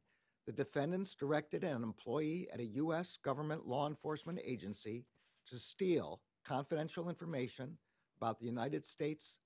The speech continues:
criminal prosecution of the company. The defendants believed that they had recruited the U S employee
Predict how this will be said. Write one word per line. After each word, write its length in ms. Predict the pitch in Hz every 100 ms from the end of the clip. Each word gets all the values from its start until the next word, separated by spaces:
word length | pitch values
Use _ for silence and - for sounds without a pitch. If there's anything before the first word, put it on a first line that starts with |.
| _
criminal 340 | - 151 170 170
prosecution 800 | 151 127 - 135 139 123 120 -
of 100 | 113
the 80 |
company. 420 | - 107 - - - _ _ _ _ _ _ _ _ _ _
The 80 | 127
defendants 640 | 120 139 190 233 214 190
believed 580 | - 113 107 76 117 - - -
that 140 | 117
they 180 | 135 147
had 180 | 160 160
recruited 500 | 185 - 131 131 123
the 80 | 117
U 180 | 123
S 140 | 135 -
employee 600 | 147 120 98 98 127